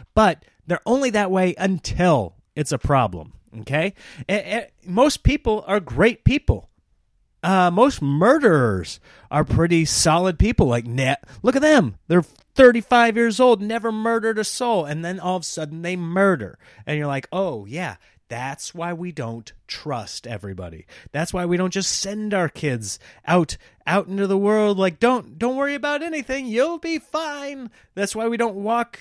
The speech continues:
in the dark alone down an alley. Okay, Batman's parents? What, what were you thinking? Okay, were you that naive to think? This is Gotham. A lot of shady characters walking about. Oh,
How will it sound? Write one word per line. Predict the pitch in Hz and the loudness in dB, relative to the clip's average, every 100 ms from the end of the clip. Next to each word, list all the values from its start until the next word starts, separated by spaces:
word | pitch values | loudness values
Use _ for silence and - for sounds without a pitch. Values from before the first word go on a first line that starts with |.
| - | -20
in | - 185 220 | -12 -6 -2
the | 220 | -2
dark | 175 220 220 - | 0 0 -2 -4
alone | - 220 214 233 233 220 202 | -2 0 2 4 2 0 0
down | 196 208 | 0 0
an | 220 | -2
alley. | 185 196 220 226 170 113 _ _ - | -4 -4 -2 -2 -4 -6 _ _ -12
Okay, | 170 190 214 | -10 -6 -6
Batman's | 220 226 196 233 233 226 | -4 -4 -4 -4 -6 -2
parents? | 233 233 240 233 - - - | -2 0 -2 -6 -12 -16 -6
What, | 214 233 | -2 -2
what | 214 240 | -2 -2
were | 254 | -2
you | 254 | -4
thinking? | 220 240 269 277 269 220 208 _ _ _ - | -6 -6 -6 -6 -8 -10 -14 _ _ _ -16
Okay, | 180 - 226 269 | -14 -8 -8 -6
were | 220 | -8
you | 185 156 | -10 -6
that | 208 240 208 | -2 -2 -4
naive | 220 220 214 240 254 | -10 -10 -8 -10 -8
to | 196 | -12
think? | - 214 247 - _ _ | -10 -10 -10 -14 _ _
This | 226 220 | -10 -8
is | 220 | -8
Gotham. | 160 143 226 269 - 151 110 _ - | -8 -6 -6 -6 -10 -16 -18 _ -6
A | |
lot | 226 277 | -4 -4
of | 226 | -4
shady | - 247 254 247 | -4 -4 -6 -8
characters | - 269 262 254 220 | -8 -6 -4 -6 -10
walking | 185 202 196 196 | -6 -6 -6 -8
about. | 180 185 147 - _ - | -4 -4 -4 -8 _ -4
Oh, | 277 233 | 0 0